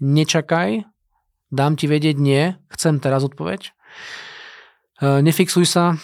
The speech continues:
na blbých, e, autoritatívnych ľudí alebo na nejaké názory.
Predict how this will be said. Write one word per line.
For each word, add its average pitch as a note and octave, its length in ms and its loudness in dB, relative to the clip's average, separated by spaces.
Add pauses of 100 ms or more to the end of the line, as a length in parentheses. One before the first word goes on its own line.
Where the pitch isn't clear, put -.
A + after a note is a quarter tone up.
na D3 560 0
blbých, D#3 480 2
e, D#3 80 2
autoritatívnych D3+ 1400 2
ľudí D3 480 2
alebo C#3 240 0
na C#3 160 0
nejaké C3+ 160 -4
názory. D#3+ 480 0